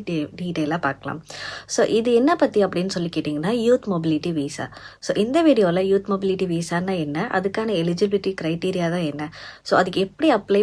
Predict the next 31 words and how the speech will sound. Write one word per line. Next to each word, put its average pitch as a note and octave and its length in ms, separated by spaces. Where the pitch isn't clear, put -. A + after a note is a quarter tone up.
பண்றது, E3+ 420
எந்த A3+ 320
டைம்ல G3 340
அப்ளை E3+ 240
பண்றது, D#3 440
இதை G#3 140
பத்தி G#3 340
எல்லாம் D#3 280
நான் A#3 140
உங்களுக்கு D#3 340
தெளிவா D#3 360
சொல்லித்தரேன். B2+ 420
So, - 200
ரொம்ப F3 200
நேரம் G3+ 260
வளவளன்னு E3+ 480
பேசாம D3+ 460
வீடியோக்குள்ள E3+ 560
போகலாம், D3 400
சரிங்களா? D3+ 460
So, - 160
யூத் D#4+ 240
மொபிலிட்டி G#3 480
விசா F#3 380
ஸ்கீம் E3 260
அப்படின்னா F#3+ 420
என்ன D#3 220
அப்படின்னு D#3+ 360
சொல்லி D3 160
தானே D3+ 300
கேக்குறீங்க. D3 360